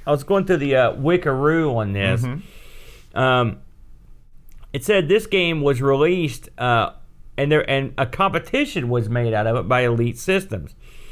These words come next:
Speaker 1: So the magician's purpose in sending a Wilf on the mission is only revealed on the completion of the game.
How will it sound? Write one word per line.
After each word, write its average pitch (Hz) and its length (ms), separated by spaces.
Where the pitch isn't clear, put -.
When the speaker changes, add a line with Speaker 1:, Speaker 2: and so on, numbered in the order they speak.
Speaker 1:
So 160 460
the 156 140
magician's 156 760
purpose 208 540
in 139 100
sending 175 380
a 131 40
Wilf 160 380
on 151 100
the 139 60
mission 156 460
is 127 360
only 220 420
revealed 175 800
on 165 160
the 156 80
completion 190 640
of 139 80
the 131 60
game. 139 520